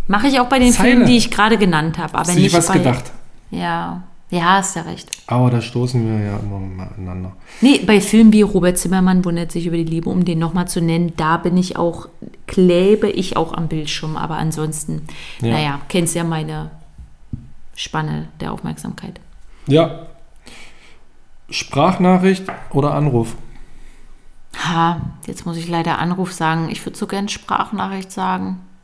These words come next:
Speaker 1: Ich hab so viele Freundinnen und, äh, ich, jetzt muss ich grad an eine ganz besonders denken. Mit der schicke ich mir Sprachnachrichten hin und her. Es ist so schön, wenn
Speaker 2: Du
Speaker 1: sie
Speaker 2: meinst
Speaker 1: gerade
Speaker 2: diese
Speaker 1: irgendwie
Speaker 2: zehn Minuten Monologe?
Speaker 1: Auch,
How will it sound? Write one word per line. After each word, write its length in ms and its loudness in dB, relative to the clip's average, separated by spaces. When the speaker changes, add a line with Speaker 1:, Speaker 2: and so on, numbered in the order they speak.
Speaker 1:
Ich 140 -4
hab 120 -2
so 100 0
viele 220 -4
Freundinnen 680 0
und, 320 -2
äh, 60 2
ich, 380 -2
jetzt 120 -4
muss 140 4
ich 120 -10
grad 140 0
an 140 0
eine 500 2
ganz 260 0
besonders 500 0
denken. 340 -2
Mit 120 0
der 140 6
schicke 240 0
ich 140 -4
mir 80 4
Sprachnachrichten 840 0
hin 140 0
und 120 0
her. 120 0
Es 120 -2
ist 320 -4
so 240 4
schön, 500 2
wenn 80 -2
Speaker 2:
Du 60 2
Speaker 1:
sie 60 2
Speaker 2:
meinst 180 4
Speaker 1:
gerade 160 4
Speaker 2:
diese 180 6
Speaker 1:
irgendwie 160 2
Speaker 2:
zehn 200 6
Minuten 360 6
Monologe? 640 6
Speaker 1:
Auch, 580 4